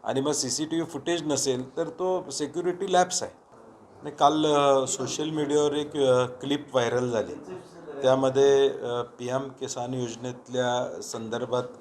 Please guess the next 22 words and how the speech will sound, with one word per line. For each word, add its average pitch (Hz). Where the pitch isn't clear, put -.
तुम्हाला 123
दोन 127
हजार 127
मिळाले 120
का 90
अशा 143
पद्धतीची 151
विचारणा 135
केली 107
जाते. 95
अम, 113
उज्ज्वला 131
गॅसमधल्या 139
काही 139
लोकांना 127
फोन 123
आलेल्याच्या 117
तक्रार 101
आल्यात 92
आणि 123
मला 123
वाटते 147